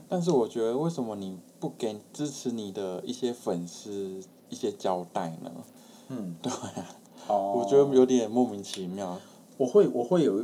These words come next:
Speaker 2: 我，我举手，<laughs> 我会有，<laughs> 我，我会有一种想法是这样欸，
Speaker 1: 嗯。
Speaker 2: 或许我会觉得，我，我不让你们留言是因为我觉得我多讲就是又会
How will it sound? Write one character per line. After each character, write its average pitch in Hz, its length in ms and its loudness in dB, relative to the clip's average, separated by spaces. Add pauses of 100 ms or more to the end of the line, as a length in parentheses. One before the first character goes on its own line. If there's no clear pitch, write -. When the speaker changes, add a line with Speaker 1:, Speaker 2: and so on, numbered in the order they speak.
Speaker 2:
我， 113 120 -2
我 101 120 -4
举 98 180 -8
手， - 380 -2
<laughs> 160 180 2
我 127 80 4
会 143 140 8
有， 131 100 6 (460)
<laughs> 160 500 4
我， 160 160 0 (100)
我 147 40 6
会 220 140 2
有 156 100 6
一 180 60 4
种 170 120 2
想 123 200 0
法 117 120 4
是 123 80 -6
这 123 300 2
样 98 260 2
欸， 85 280 -2
Speaker 1:
嗯。 95 280 -12
Speaker 2:
或 196 120 4
许 127 260 -2 (520)
我 135 80 6
会 196 180 6
觉 120 180 2
得， 98 360 2 (520)
我， 127 180 0
我 117 80 -4
不 127 160 -4
让 151 180 4
你 120 40 -4
们 98 180 -4
留 95 180 -2
言 92 140 -6
是 104 120 -6
因 98 160 -4
为 95 60 -6
我 87 180 -6
觉 92 140 -8
得 95 80 -2
我 85 220 -4 (260)
多 98 240 0
讲 95 280 -6
就 95 120 -6
是 104 100 -8
又 98 140 0
会 104 140 -4